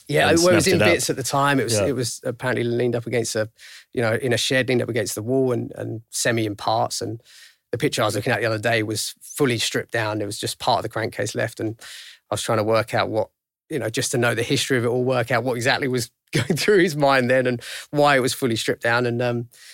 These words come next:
Speaker 1: but he, so he, my granddad also owns a Vincent Rapide, and, and that was his commuter bike for, for
Speaker 2: Mm.
Speaker 1: as, you know, as long as we
Speaker 2: But that was a,
Speaker 1: remember it.
Speaker 2: that was a posh bike. I, I just, I've just been doing some work on a documentary that's been made. Ewan did, has done the, uh, narration of it,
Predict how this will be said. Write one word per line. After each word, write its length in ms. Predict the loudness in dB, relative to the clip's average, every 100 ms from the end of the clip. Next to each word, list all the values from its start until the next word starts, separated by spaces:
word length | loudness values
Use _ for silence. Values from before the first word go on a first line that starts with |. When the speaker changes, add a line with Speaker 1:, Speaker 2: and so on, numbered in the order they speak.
| -2
Speaker 1:
but 80 | 2
he, 180 | 2 2
so 180 | 0 2
he, 180 | 2 2
my 180 | 0 0
granddad 360 | 2 2 2 0
also 320 | 0 0 -2
owns 120 | -2
a 40 |
Vincent 280 | -4 -6 -6
Rapide, 420 | -8 -2 0 0
and, 320 | -2 -8 -12 -18 -14
and 180 | -14 -14 _
that 120 | -4 -4
was 100 | -4
his 140 | -6
commuter 400 | -4 -2 -2 -4
bike 340 | -6 -6 -8
for, 220 | -10 -8 -8 _ -20 -20 -20 -20 -20 _ -4
for 140 | -2
Speaker 2:
Mm. 40 | -2
Speaker 1:
as, 180 | -4 -4
you 80 | -4
know, 80 | -4
as 120 | -4
long 120 | -4
as 60 | -4
we 40 | -2
Speaker 2:
But 20 |
that 100 | 0
was 120 | 2 2
a, 40 |
Speaker 1:
remember 160 | 0 -2
it. 40 |
Speaker 2:
that 80 | -4
was 100 | -4
a 40 |
posh 280 | -6 -4 -4
bike. 200 | 0 0 0 0
I, 60 |
I 40 | -2
just, 280 | -2 -4 -8 -18 -16 -18 -20 _
I've 100 | -8
just 180 | -6 -4
been 140 | -2 0
doing 140 | 0
some 180 | -2 -2
work 200 | -4 -2
on 220 | -4 -4
a 20 |
documentary 560 | -6 -6 -4 -4 -2 -6
that's 160 | -8 -8
been 220 | -6 -2
made. 280 | -2 -4 -6 _ _ -20 _
Ewan 240 | -2 0 2
did, 240 | 0 -4
has 180 | -8 -6
done 200 | -2 0
the, 200 | 0 0
uh, 140 | -2 -2
narration 420 | -2 0 0 -2 -4
of 100 | -8
it, 200 | -14